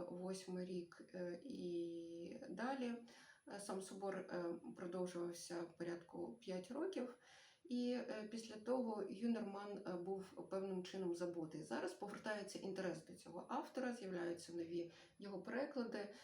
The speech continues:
е, він німець з походження, з-, з'являються, можете побачити на Амазоні, е,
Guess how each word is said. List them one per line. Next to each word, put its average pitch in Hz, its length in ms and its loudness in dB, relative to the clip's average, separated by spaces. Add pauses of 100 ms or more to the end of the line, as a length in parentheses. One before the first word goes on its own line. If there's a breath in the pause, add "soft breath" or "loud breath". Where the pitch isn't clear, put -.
(260 loud breath)
е, 185 180 0
він 196 220 -2
німець 202 320 -4
з - 40 -12
походження, 247 880 4 (240 loud breath)
з-, - 260 -6
з'являються, 196 760 0
можете 185 340 -2
побачити 180 680 0
на 175 200 4
Амазоні, 226 600 4
е, 175 460 0